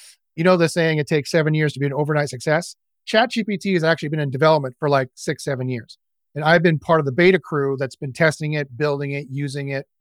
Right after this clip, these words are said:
So I've helped build up Chat G P T quite a bit. It's got a lot of my information in it. If you ask Chat G P T who I am, it knows who I am, right? And it has a lot of all my other information in it, which is both good and bad,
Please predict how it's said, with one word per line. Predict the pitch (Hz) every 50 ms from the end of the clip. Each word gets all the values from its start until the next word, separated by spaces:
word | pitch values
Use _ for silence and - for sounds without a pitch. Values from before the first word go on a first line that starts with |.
| _ _ _
So | _ - 160
I've | 160 160 147
helped | 180 170 156 - - 143
build | 151 165 160 156 151
up | 165 165 180 - _ _ _ _ _ _ _
Chat | - - 156 143 131
G | 120 139 123
P | 139
T | 120 - 139 131 127
quite | - - 143 135
a | 131
bit. | 131 139 135
It's | 135 123 -
got | 165 143
a | 143
lot | 147 147 156 147
of | 135
my | 139 147 147 151
information | 147 135 - 147 143 143 143 131 - 127 117 _
in | 165 170 160
it. | 127 131 - _ _ _ _ _ _ _ _ -
If | -
you | 131
ask | 143 147 147 147 - -
Chat | - 185 170 165 147
G | - 160 143
P | - 151
T | - - 156 147
who | 135 151 147
I | 143 143 147
am, | 151 156 147 143
it | 143 127
knows | 143 151 156 139 -
who | - 143
I | 139 139 139
am, | 147 151 147 135 131
right? | 127 131 131 139 - _ _ _ _ _ _ _ -
And | 151 147 143 143
it | 143 131 - 127
has | 147 147 147 131
a |
lot | 156 160
of | 170 160
all | 185 185
my | 175 190 202
other | 202 240 262 233
information | 180 147 - 151 143 135 131 - 147 131
in | 117 117 123
it, | -
which | 180 190 - -
is | 220 180
both | 247 269 196 -
good | - 285 262
and | 233 196
bad, | 170 254 226 180 196 254